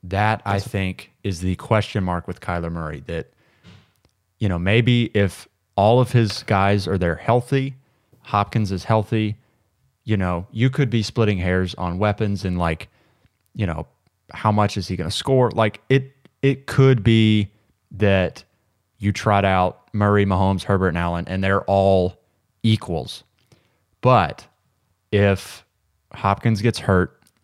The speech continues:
Speaker 1: or Zach Ertz gets hurt, Murray's weapons outside of his top guys are not nearly as good, I think,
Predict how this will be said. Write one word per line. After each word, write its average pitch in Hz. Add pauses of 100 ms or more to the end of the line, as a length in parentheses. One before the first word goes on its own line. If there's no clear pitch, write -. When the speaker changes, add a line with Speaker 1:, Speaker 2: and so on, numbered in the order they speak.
Speaker 1:
or 87
Zach 90
Ertz 98
gets 107
hurt, 85 (680)
Murray's 117
weapons 101
outside 101
of 92
his 95
top -
guys 82
are 92
not 92
nearly 90
as 80
good, 85
I 80
think, 85